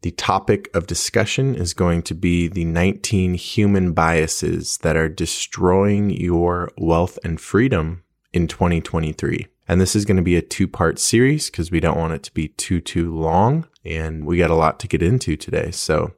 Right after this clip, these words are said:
let's go ahead and get right into it. Part one, I'll probably get into the first roughly ten-ish biases.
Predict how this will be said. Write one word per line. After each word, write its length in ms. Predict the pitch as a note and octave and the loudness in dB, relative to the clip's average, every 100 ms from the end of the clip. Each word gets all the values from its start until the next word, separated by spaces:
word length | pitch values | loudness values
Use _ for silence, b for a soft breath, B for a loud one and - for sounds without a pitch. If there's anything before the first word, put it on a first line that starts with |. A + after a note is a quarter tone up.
| - | -8
let's 160 | - | -6
go 140 | - E2+ | 0 2
ahead 180 | F2 | 2
and 140 | E2+ E2 | 0 0
get 160 | F2 | -2
right 240 | - E2 E2 | 0 0 0
into 280 | G#2 - D#2+ | -4 -4 -4
it. 160 | - _ _ _ | -4 _ _ _
Part 200 | - B2+ | 0 2
one, 260 | G2 G2+ A#2+ | 4 2 2
I'll 80 | F#2+ | 2
probably 500 | - F#2+ F2+ F2+ F#2 | 2 2 2 2 2
get 160 | F#2+ | 2
into 440 | F2 F2 E2 F#2+ F2 | 2 2 0 0 0
the 80 | E2+ | 0
first 440 | - F2 E2 - | 0 0 0 -6
roughly 720 | F2 F2 E2+ - F2+ F2 E2 D#2+ _ _ | 0 2 2 0 -2 -2 -2 -8 _ _
ten-ish 720 | - G#2 F2 F2 F2 E2+ - - | -2 2 2 2 0 0 -4 -4
biases. 840 | G2 E2+ E2+ G2 - C#3 C#3+ - | 0 2 2 0 2 0 0 -6